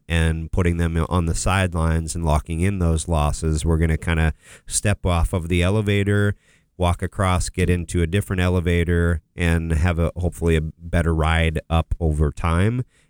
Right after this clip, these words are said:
and have a more sensible plan. And once the market rebounds eventually,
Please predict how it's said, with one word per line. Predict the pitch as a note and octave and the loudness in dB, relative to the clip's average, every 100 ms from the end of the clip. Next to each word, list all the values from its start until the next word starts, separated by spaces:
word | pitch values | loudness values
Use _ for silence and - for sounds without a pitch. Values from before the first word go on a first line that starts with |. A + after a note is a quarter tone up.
| - | -8
and | D#2+ | -2
have | E2+ D#2+ | 0 0
a | |
more | D#2 D#2 | 0 0
sensible | D2+ F2 E2 D2+ D2+ | 0 0 -2 -2 -4
plan. | - F2 F2 F2+ F2+ F2+ - | -2 -2 0 0 0 -4 -4
And | D#2 D2+ D2+ - - | 0 0 0 -4 -4
once | E2+ F2 - | 0 0 -2
the | E2+ | -2
market | E2 E2+ F2 D#2 _ | 0 0 0 -6 _
rebounds | D2 F2 D#2+ E2 G2 A2+ G#2+ | -2 -2 0 0 0 0 -2
eventually, | G#2+ A2 - G#2 G2+ G2+ | -2 -2 -2 -2 0 0